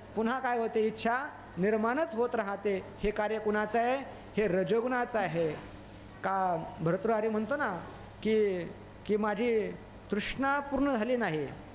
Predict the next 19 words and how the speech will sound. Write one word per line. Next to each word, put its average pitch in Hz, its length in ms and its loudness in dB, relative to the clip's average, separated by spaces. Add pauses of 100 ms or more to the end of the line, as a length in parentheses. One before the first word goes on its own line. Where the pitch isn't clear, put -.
(1500)
"तृष्णा 294 400 0
न 311 160 0
जीर्णा, 233 420 0 (260)
वयमेव 226 540 4
जीर्णा." 151 380 -2 (720)
तृष्णा 294 420 0
कधी 285 240 -2
जीर्ण 247 240 0
होत 220 300 2
नाही, 214 340 2 (340)
तर 208 140 4
मीच 226 320 0
काय 233 200 0
झालो? 226 340 0 (220)
त्या 214 100 2
तृष्णेची 247 680 0
तृप्ती 226 400 0
करता 208 360 0
करता 190 460 0